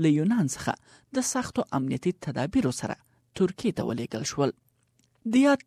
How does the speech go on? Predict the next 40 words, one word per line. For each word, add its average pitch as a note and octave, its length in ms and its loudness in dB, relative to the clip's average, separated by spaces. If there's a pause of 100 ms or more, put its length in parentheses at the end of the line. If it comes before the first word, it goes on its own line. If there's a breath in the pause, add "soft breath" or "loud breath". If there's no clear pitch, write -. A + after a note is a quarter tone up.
تړون A3 300 6
له A2+ 120 4
مخه - 180 -4 (300)
هر G#3+ 220 2
هغه G3+ 240 0
پناه C3 240 0
غوښتونکی E3 500 -2 (280 soft breath)
چې A#3 80 2 (100)
د G#3+ 100 4
مارچ G#3 300 0
د B2+ 100 0
میاشتې D3 340 -2 (140)
شلمې G3 420 2
نیټې A#2+ 300 -2
څخه - 180 -6 (380 soft breath)
وروسته A3+ 420 -2 (240)
یونان G3 340 2
ته B2 140 0
راغلی B2+ 340 -4
وي - 80 -2 (680 loud breath)
او - 20 6 (100)
د A#3+ 140 4
پناه F3 240 2
غوښتنې E3 720 -4
شرایط C#3+ 340 0
سره C#3+ 200 -4 (100)
برابر C#3+ 500 -2
نه F3 100 2
وي، A#2 80 -4 (440 soft breath)
هغوی C3 320 0
به G#2+ 120 -4
بیرته C#3+ 300 0 (320 soft breath)
ترکیې F#3 420 0
ته - 140 -4
استوي. - 360 -4 (580)
د B3 120 2
ترکیې A3 520 2
او D#3+ 120 4
اروپایي C#3 460 0
اتحادیې C#3+ 480 -2